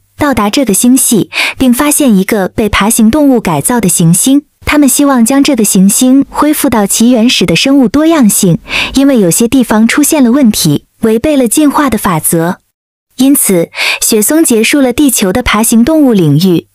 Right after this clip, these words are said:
他们重置了这个星球，使之更加公平和正义，消灭了所有的爬行动物，并给予地球上的所有生命平等的发展机会。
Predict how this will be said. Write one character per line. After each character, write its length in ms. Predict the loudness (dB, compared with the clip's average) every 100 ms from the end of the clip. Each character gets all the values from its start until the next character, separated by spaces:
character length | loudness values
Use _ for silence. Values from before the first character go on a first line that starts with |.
| _ -4
他 120 | 0
们 100 | 2
重 280 | 2 0 2
置 120 | 0
了 120 | 0
这 120 | 0
个 120 | -2
星 200 | 0 0
球， 380 | 0 0 -2 -4 -6 -6
使 220 | -2 -2
之 180 | -2 -2
更 180 | 0 0
加 220 | 0 -2
公 180 | 0 0
平 220 | 2 0
和 160 | 0
正 260 | -2 0 2
义， 280 | 2 -2 -4 _ -8
消 260 | -2 0
灭 180 | 2 2
了 120 | 0
所 220 | 0 0
有 120 | 0 0
的 120 | -2
爬 180 | -2 0
行 180 | 0
动 220 | 2 2 2
物， 260 | 0 -2 -6 -8 -2
并 160 | 0 2
给 260 | 2 2
予 80 | 2
地 160 | 0 -2
球 220 | 0 -2
上 200 | 0 0
的 140 | 0
所 220 | 0 0 0
有 160 | 0
生 180 | 0 2
命 200 | 2 2
平 240 | 2 0
等 160 | 2 0
的 80 | -2
发 180 | -4 -2
展 220 | -2 0
机 180 | 0 -2
会。 280 | -2 -6